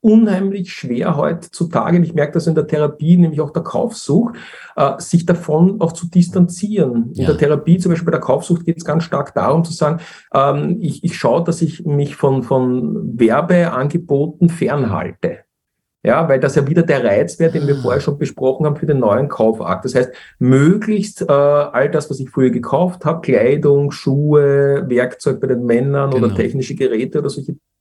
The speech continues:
Speaker 1: Dinge, möglichst keine Werbung mehr zu konsumieren.
Speaker 2: Ja.
Speaker 1: Versuchen Sie mal, am Handy keine Werbung mehr
Speaker 2: Ja.
Speaker 1: zu bekommen. Und da kommt noch ein ganz zentraler Aspekt dazu. Also ich kann Werbung abstellen, ich kann E-Mails abbestellen und so weiter. Das kann ich alles machen.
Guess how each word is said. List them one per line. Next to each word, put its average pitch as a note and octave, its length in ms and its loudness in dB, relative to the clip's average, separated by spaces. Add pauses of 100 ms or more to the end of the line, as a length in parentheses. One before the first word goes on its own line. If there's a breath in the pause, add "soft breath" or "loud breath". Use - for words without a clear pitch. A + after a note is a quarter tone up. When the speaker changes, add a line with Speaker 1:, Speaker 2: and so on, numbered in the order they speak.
(320)
Speaker 1:
Dinge, D3 260 2 (300 loud breath)
möglichst C#3 360 2
keine E3 200 4
Werbung D#3+ 360 2
mehr A2 280 2
zu - 100 -12
konsumieren. F#2+ 720 2
Speaker 2:
Ja. F#2+ 160 -8 (180)
Speaker 1:
Versuchen F3 480 2
Sie G#3+ 220 0
mal, C#3+ 600 2 (440)
am B2 160 2
Handy B2 360 2
keine D#3+ 440 2
Werbung D#3+ 400 0
mehr A2+ 100 2
Speaker 2:
Ja. E3+ 100 2
Speaker 1:
zu - 120 -4
bekommen. - 720 -8 (340 loud breath)
Und B2+ 140 0
da D#3+ 60 4
kommt D#3+ 280 0
noch E3 220 2
ein E3 200 4
ganz G#3+ 340 -4
zentraler G3 540 -2
Aspekt - 640 -6
dazu. F3+ 300 2
Also F3 240 2
ich E3+ 160 -2
kann D#3+ 280 2
Werbung E3+ 340 4
abstellen, D#3 480 -2
ich - 100 -4
kann D3 180 -2
E-Mails D#3+ 380 4
abbestellen B2+ 800 -2
und C#3 160 -2
so - 100 -2
weiter. G#2 240 2
Das - 140 -8
kann B2+ 140 -4
ich C3+ 60 -4
alles C3 220 -4
machen. C3+ 380 0